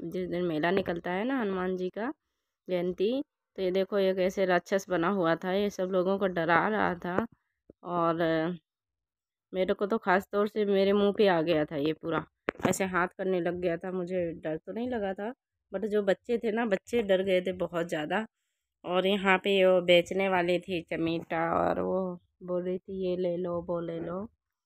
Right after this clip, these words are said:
ये सब अलग-अलग प्रकार से बनती हैं, comedian type में सब दिखाते हैं। ये कि ये है,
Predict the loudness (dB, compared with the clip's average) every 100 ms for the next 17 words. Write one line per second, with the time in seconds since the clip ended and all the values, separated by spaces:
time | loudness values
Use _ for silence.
0 | _ _ _ _ -8 -4 2 4 4 2
1 | -2 -6 -4 -4 -2 -4 -4 -2 -2 -2
2 | -4 -2 -2 -2 -2 0 0 -2 -2 -4
3 | -4 -4 -4 -4 -6 -8 -6 -6 -6 -10
4 | -8 -6 -4 -6 -10 _ _ _ _ _
5 | _ _ _ _ _ _ _ _ _ _
6 | _ _ -10 -8 -8 -8 -4 -2 0 -2
7 | 0 0